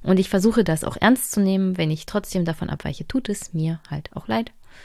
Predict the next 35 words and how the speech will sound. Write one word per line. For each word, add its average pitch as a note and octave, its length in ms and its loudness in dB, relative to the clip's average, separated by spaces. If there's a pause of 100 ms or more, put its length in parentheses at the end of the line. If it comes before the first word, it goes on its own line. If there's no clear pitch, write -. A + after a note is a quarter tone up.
(680)
Auch F3 140 2
hier D4 260 4 (300)
habt F#3+ 240 -6
ihr F3+ 120 -4
es - 160 -12
mit E3 200 -12
einem D3 340 -8
kleinen A3+ 440 -2
Menschen C#4 320 2
zu - 100 -10
tun, C4 260 4 (600)
<laughs> - 640 -14
der C#4+ 120 6
nicht E4 340 2
perfekt D4 500 -4
ist. - 460 -10
Ganz A#3 420 -2
im G3+ 360 -2
Gegenteil. F#3 540 0 (1700)
Ich A3 200 4
hoffe, F#3 180 4
ihr - 100 0
verzeiht - 340 -6
mir. - 160 -8
<laughs> - 1700 -8
Trotzdem G3 400 0
herzlichen A3+ 440 2
Dank G3+ 220 0
fürs F3+ 340 -2
Reinhören. D4 800 0
Ich G#3+ 180 -12
hoffe, G#3+ 180 -6
es G3 180 -8
hat F#3+ 200 -8
euch - 380 -8